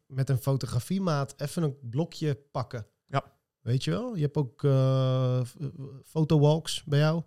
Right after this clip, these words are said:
Speaker 2: Zeker.
Speaker 1: Eh, maar, eh, ja, die organiseer jij. Link hieronder, denk ik.
Speaker 2: <laughs> Ja,
Speaker 1: Toch?
Speaker 2: ja.
Speaker 1: Goeie
Speaker 2: Doen
Speaker 1: plug.
Speaker 2: we, doen we.
Speaker 1: Nee, maar er zijn echt wel heel veel dingen ook waarin je dus ook gezamenlijk kan optrekken.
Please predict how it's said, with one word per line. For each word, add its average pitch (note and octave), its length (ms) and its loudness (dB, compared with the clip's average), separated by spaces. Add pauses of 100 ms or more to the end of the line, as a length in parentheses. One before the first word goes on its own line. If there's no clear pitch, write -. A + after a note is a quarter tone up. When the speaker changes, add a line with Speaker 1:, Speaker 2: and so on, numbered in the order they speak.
(280)
Speaker 2:
Zeker. A#2+ 260 -4
Speaker 1:
Eh, A#2 80 2
maar, A#2+ 280 0
eh, C3+ 140 0
ja, D3 220 0
die B2+ 160 0
organiseer B2 440 2
jij. C#3+ 260 -2 (140)
Link C3 220 2
hieronder, D#3 420 2
denk E3+ 200 -4
ik. F#3 80 -2
Speaker 2:
<laughs> F#3 220 2
Ja, F3+ 80 4
Speaker 1:
Toch? G#3+ 220 2
Speaker 2:
ja. D#3 80 0 (140)
Speaker 1:
Goeie F3 240 4
Speaker 2:
Doen D#3+ 140 8
Speaker 1:
plug. D#3 180 8
Speaker 2:
we, - 360 -4
doen C#3+ 80 6
we. B2+ 60 6
Speaker 1:
Nee, E3 160 10
maar F#3 280 8
er F#3+ 60 6
zijn G#3+ 240 8
echt A3 140 2
wel G#3+ 120 8
heel G3+ 160 10
veel F#3 100 2
dingen G3+ 240 6
ook E3 120 4
waarin D#3+ 280 2
je E3 80 0
dus - 380 -2
ook E3 200 2
gezamenlijk D3+ 560 4
kan C#3 140 0
optrekken. C#3 540 -6